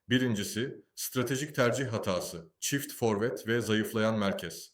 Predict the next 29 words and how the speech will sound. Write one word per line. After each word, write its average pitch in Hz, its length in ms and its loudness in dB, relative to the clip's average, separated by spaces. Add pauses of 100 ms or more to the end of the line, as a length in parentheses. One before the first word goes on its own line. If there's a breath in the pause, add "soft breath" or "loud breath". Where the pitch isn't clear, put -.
(100)
Okan 139 340 2
Buruk'un 127 440 0
bu 127 80 2
maçtaki 113 600 -2
Osimhen 113 480 0
Icardi 101 600 -2
çift - 300 -4
forvet 110 420 2
denemesi, 95 540 -2 (160)
kağıt 131 260 4
üzerinde 110 420 2
cesur 101 360 -2 (100)
ama 107 380 0
sahada 104 400 2
işlemeyen 110 520 0
bir 107 60 -2
stratejiydi. 95 800 -4 (180)
Bu 147 120 2
sistem, 104 640 -2
takımın 117 380 0
en 131 240 -2
güçlü 120 300 0
yanı 113 200 4
olan 98 300 0
orta 104 240 -2
saha 98 220 0
kontrolünü 95 600 0
tamamen 104 460 0
zayıflattı. 92 800 -4